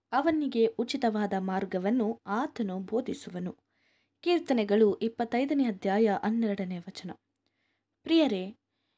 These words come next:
ಈ ಅಪಾಯಕಾರಕ ಕಾಲದಲ್ಲಿ ದೋಷವು ತನ್ನ ಅತ್ಯುನ್ನತ, ವಿನಾಶಕಾರಕ ಮತ್ತು ಕಪಟಯುಕ್ತವಾದ ಸ್ವರೂಪಗಳನ್ನು ತೆಗೆದುಕೊಳ್ಳುತ್ತಿರುವಾಗ, ಮತ್ತು ಅದು ತನ್ನ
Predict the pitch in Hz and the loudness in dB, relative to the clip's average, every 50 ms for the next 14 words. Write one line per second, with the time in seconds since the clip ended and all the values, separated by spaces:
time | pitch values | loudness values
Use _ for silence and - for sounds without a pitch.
0 | _ - 277 302 311 - - - 240 - - 285 330 392 427 427 403 - 320 294 | _ -4 0 0 0 0 0 -4 -6 -2 0 2 4 4 4 4 2 0 0 2
1 | 277 277 277 277 262 247 - - - 190 208 240 247 233 220 202 202 196 190 196 | 2 2 2 2 2 2 0 0 0 2 4 4 4 2 2 0 0 0 0 0
2 | 226 226 - _ - 202 202 233 277 302 302 - - 269 220 214 214 214 247 294 | -2 -2 -4 _ 0 2 2 4 2 2 -2 -2 -4 -4 -4 -2 -2 -2 -2 -2
3 | 277 - 247 208 208 196 - - 240 - _ - - 339 330 285 240 - - 208 | -4 -6 -6 -4 -4 -4 -2 -4 -4 -4 _ -12 -8 -4 -4 -4 -4 -4 -4 -4
4 | 208 247 277 _ _ _ _ _ - 214 233 247 262 302 370 403 - - 320 302 | -4 -6 -8 _ _ _ _ _ -2 0 0 2 2 0 0 0 -2 -4 -6 -2
5 | - 262 254 240 233 233 226 - 240 233 233 226 202 202 - 233 196 196 226 - | 2 6 6 6 6 6 4 4 2 4 4 2 2 0 0 0 0 0 -2 -2
6 | - 254 254 262 - 339 339 349 330 302 277 277 - - 254 220 226 220 214 214 | 0 0 0 2 0 0 2 2 2 0 0 -2 -6 -6 -2 0 0 0 2 0
7 | 202 208 - - 190 190 214 262 277 277 226 208 214 196 190 202 196 196 196 - | -2 -2 -2 -4 -2 0 0 0 0 -2 -2 0 0 0 0 0 -2 -4 -6 -6
8 | 196 196 214 226 277 277 269 233 214 208 - - 208 190 185 185 185 220 240 269 | -6 -6 -4 -4 -4 -2 2 2 2 2 0 -4 -8 -6 -4 -4 -2 0 2 4
9 | 226 185 214 - - - - - - - - _ _ - 269 277 277 277 285 277 | 4 4 2 -4 -16 -20 -20 -20 -20 -20 -20 _ _ 0 0 0 0 2 0 2
10 | 277 - 220 233 226 330 339 240 247 294 285 - 240 233 233 | 6 8 6 8 8 8 6 6 4 2 0 2 2 2 2